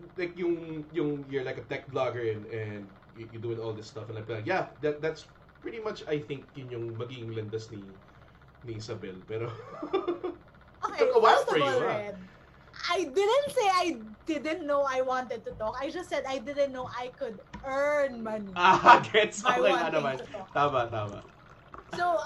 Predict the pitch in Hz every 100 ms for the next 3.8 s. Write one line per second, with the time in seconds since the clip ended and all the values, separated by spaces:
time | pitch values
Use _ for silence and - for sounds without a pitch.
0 | 339 - 339 349 359 330 269 254 262 320
1 | 339 311 262 - - - - - - 320
2 | 349 320 311 - - - - - - -
3 | - - - 349 381 427 427